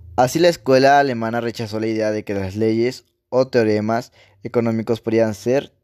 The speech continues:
tomados como univers-, universalmente válidos,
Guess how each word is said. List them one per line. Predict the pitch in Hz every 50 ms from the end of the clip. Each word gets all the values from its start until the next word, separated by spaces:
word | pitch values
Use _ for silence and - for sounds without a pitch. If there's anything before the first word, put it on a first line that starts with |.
| _ _ _
tomados | 110 107 110 117 120 127 127 123 120
como | - 117 107 107 101
univers-, | 101 98 98 98 98 95 95 - - - - - - _ _ _
universalmente | - 113 113 110 107 107 - 123 117 117 110 104 98 - 101 92 - _ - _ _ _ _
válidos, | - 90 85 65 57 - - - - -